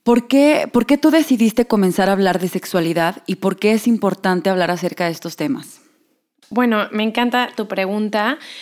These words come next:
Speaker 2: Fíjate que el tema de la, de la sexualidad, yo me consideraba, siempre me consideré como que, o sea, realmente mi, mi familia es liberal, mis padres son, o sea, mi mamá y mi papá son bastante liberales,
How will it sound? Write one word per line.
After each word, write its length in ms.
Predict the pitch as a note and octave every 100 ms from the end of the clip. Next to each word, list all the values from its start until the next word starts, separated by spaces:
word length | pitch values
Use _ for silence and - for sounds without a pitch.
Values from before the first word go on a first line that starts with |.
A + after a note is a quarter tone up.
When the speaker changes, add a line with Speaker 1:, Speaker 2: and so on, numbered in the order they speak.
| - - -
Speaker 2:
Fíjate 380 | - C4+ D4+ D4
que 100 | A#3
el 100 | A3
tema 300 | B3+ C#4 D4
de 60 | B3+
la, 280 | G3 F#3+
de 120 | F#3+ G3+
la 100 | F#3+
sexualidad, 800 | F#3+ - F#3 F#3 F3+ F#3+ C4+ - -
yo 220 | F#3 A#3
me 140 | B3
consideraba, 760 | A3+ F#3+ F#3+ F3+ F3+ F#3+ G3 A3
siempre 380 | A3 G3 G#3
me 100 | G#3 F3+
consideré 540 | E3+ E3 F3 E3+ F3
como 300 | F#3 F#3+ E3+
que, 260 | F3 E3+ - - -
o 100 | F#3+
sea, 180 | G3 F#3+
realmente 840 | G3 G#3 G#3 G3+ G#3+ G3+ - -
mi, 500 | - F#3+ F#3 F3+ F3+
mi 120 | F3 F3
familia 580 | F#3 F#3 F#3+ G3+ G3+ G3
es 200 | F3+ F3+
liberal, 560 | F#3+ F#3 F3 G#3 G#3+
mis 140 | G#3 F#3
padres 320 | F#3+ F#3+ F#3+
son, 180 | F#3+ F#3
o 280 | F3+ - -
sea, 60 | -
mi 40 |
mamá 180 | F#3 F#3
y 40 | F#3+
mi 100 | A3
papá 400 | G3+ F#3 F#3 F#3
son 180 | - G3
bastante 420 | G3 G3 F#3 G3+
liberales, 640 | G3+ F3 E3+ F3+ G3+ C4